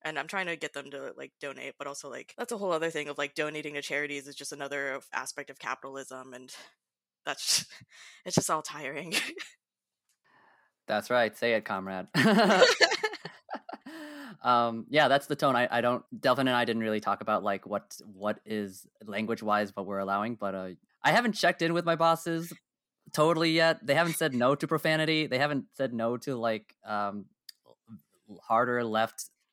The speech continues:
Speaker 2: political language, so why not?
Speaker 1: <laughs> I
Speaker 2: Go
Speaker 1: was
Speaker 2: for
Speaker 1: like,
Speaker 2: it.
Speaker 1: "Put an explicit sticker." <laughs>
Speaker 2: <laughs>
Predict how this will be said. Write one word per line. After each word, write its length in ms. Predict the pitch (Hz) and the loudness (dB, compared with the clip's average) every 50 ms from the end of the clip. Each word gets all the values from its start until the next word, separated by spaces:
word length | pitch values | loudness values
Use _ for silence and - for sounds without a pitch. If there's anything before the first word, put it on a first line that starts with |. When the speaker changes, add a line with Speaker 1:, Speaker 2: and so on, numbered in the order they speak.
| _ _ | _ _
Speaker 2:
political 400 | - 113 107 110 117 - 117 110 | -4 0 0 2 2 2 0 0
language, 440 | 107 107 110 117 120 127 127 113 - | 0 0 0 -2 -2 -2 -4 -4 -4
so 380 | - - 98 95 95 92 - _ _ _ _ _ | -6 -4 -4 -4 -4 -6 -8 _ _ _ _ _
why 180 | 90 107 110 | -2 0 0
not? 240 | 101 87 78 67 - - _ _ _ | 0 -2 -4 -8 -10 -12 _ _ _
Speaker 1:
<laughs> 180 | _ _ - | _ _ -8
I 200 | 220 - 269 285 - - - - - | -6 -4 -4 -6 -6 -10 -14 -10 -2
Speaker 2:
Go 60 | 180 | 0
Speaker 1:
was 80 | 175 190 | 2 2
Speaker 2:
for 40 | 185 175 | 4 2
Speaker 1:
like, 60 | - | 2
Speaker 2:
it. 60 | - | 2
Speaker 1:
"Put 140 | 220 208 202 | 0 -2 0
an 120 | 208 185 | 0 -2
explicit 580 | 180 180 - - - 156 147 - - 151 - - | -2 0 -2 -2 -2 -4 -4 -2 -2 -2 -2 -4
sticker." 380 | - - 147 - 139 143 - - | -6 -6 -6 -4 -4 -2 2 4
<laughs> 60 | 269 - - 285 359 339 339 - - - | 4 4 2 0 -4 -4 -4 -6 -8 -4
Speaker 2:
<laughs> 80 | 269 | -2